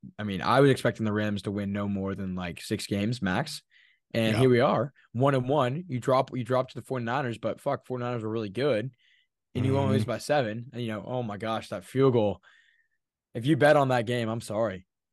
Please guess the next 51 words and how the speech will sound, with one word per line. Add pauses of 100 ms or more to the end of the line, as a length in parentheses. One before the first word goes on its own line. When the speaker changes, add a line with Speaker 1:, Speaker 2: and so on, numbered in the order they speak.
Speaker 1:
Or
maybe
I'm
not
sorry.
Maybe,
maybe
you
had
it. (120)
Maybe
you
had
them
to
cover. (160)
But (640)
the
garbage
time
field
goal (300)
to
move
from
ten
to
seven
point
that (380)
loss (300)
for
the
Rams
is
just (360)
brutal
when
the
line
was
seven
and
a
half. (140)
It's
brutal.
Speaker 2:
Dude,
I
probably
had,